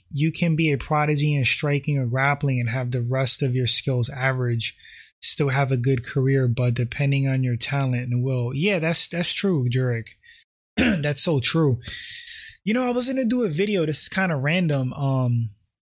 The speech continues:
'cause I love Yoel Romero, and Romero, Romero's still doing his thing in Bellator. Like, the guy's,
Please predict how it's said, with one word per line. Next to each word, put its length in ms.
'cause 140
I 80
love 240
Yoel 400
Romero, 500
and 120
Romero, 480
Romero's 440
still 200
doing 260
his 160
thing 160
in 140
Bellator. 600
Like, 280
the 80
guy's, 520